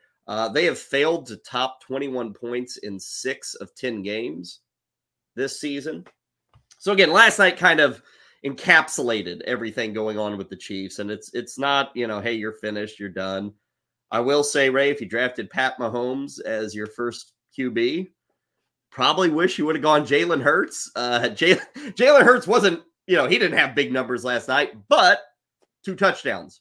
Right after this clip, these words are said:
rushing. And Ray, that number now, I mean, check this out. He's up to thirty-two rushing touchdowns since the start of twenty twenty-one.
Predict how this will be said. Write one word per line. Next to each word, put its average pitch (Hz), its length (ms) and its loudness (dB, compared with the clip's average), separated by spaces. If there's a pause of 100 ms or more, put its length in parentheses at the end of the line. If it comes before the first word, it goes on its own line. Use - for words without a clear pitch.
rushing. 131 460 -4 (640)
And 139 140 -4
Ray, 156 160 0
that 196 240 0
number 139 260 -4
now, 120 240 -2
I 113 80 -2
mean, 113 120 -8
check - 220 -16
this 123 220 -10
out. 120 180 -6
He's 233 220 -10
up 381 160 -10
to 117 120 -8 (180)
thirty-two 175 760 -8
rushing 120 420 -8
touchdowns 131 840 -10 (760)
since 143 340 -10
the 120 100 -8
start 135 360 -4
of 107 100 -12
twenty 120 300 -8
twenty-one. 95 580 -10